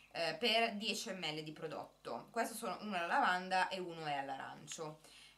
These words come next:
Negli ingredienti, se noi andiamo a verificare quelli che sono gli ingredienti,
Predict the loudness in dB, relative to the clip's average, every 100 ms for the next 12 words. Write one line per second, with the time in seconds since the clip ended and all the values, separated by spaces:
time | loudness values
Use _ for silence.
0 | -4 2 4 2 0 -2 0 0 0 -2
1 | -8 -8 -6 -6 -4 -4 0 2 2 -2
2 | -6 -10 -4 2 4 4 2 -2 -4 -6
3 | -6 -12 -12 -8 -6 -6 -6 -8 -8 -10
4 | -10 -8 -8 -6 -4 -2 -2 -4 -4 -6
5 | -10 -10 -6 -6 -6 -8